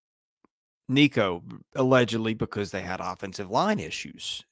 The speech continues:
and he was worried about protection. Well, I mean, let's just, let's just play this down. I, I, I, this is not gonna happen. I'm just speculating. But I mean, what if,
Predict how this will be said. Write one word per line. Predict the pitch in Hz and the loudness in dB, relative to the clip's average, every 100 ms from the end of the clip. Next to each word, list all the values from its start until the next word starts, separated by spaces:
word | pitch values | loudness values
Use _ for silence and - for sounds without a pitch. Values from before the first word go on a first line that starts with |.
| - | -10
and | 101 104 101 98 | -6 -6 -6 -8
he | 101 | -8
was | 104 101 | -6 -6
worried | 90 95 95 | -4 -2 -2
about | 90 92 - | -2 -4 -4
protection. | 95 143 180 - 107 | -2 -2 0 -2 2
Well, | 117 120 151 | 6 6 8
I | |
mean, | 180 170 143 - _ _ _ _ _ _ _ | 8 8 4 -4 _ _ _ _ _ _ _
let's | 302 | 0
just, | 349 311 - | 0 0 0
let's | 247 | 0
just | 311 269 | 0 -2
play | - 180 | 6 8
this | 143 131 | 8 6
down. | 135 120 113 - 113 | 2 2 0 -4 0
I, | 113 127 139 | 2 2 4
I, | 135 135 131 | 6 8 6
I, | - _ _ | 6 _ _
this | 107 117 - | -6 -4 -4
is | 92 - | -6 -6
not | 80 85 | -6 -6
gonna | 82 | -8
happen. | 80 76 90 | -8 -8 -8
I'm | 90 | -10
just | 85 95 | -8 -6
speculating. | - 101 95 101 85 95 | -2 -2 -2 -4 -6 2
But | 123 | 4
I | |
mean, | 180 214 | 8 10
what | 247 | 10
if, | 254 - | 6 -2